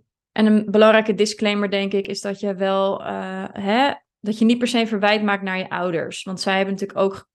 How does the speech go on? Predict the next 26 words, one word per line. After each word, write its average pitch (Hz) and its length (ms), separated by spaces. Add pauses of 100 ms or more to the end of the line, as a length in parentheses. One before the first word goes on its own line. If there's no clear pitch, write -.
eh, 196 200
gedaan 185 360
wat 180 160
ze - 160
konden. 190 640 (400)
En 208 120
zij 196 220
komen 190 300
ook 196 180
uit 175 180
een 185 80
bepaalde 180 500
jeugd 165 400
en 190 80
hebben 190 180
ook 196 180
bepaalde 175 460
trauma's, 185 640
hebben 175 220
ook 190 200
bepaalde 190 400
bagage, 180 600
hebben 185 220
ook 196 100
hun 196 140
rugzakje. - 840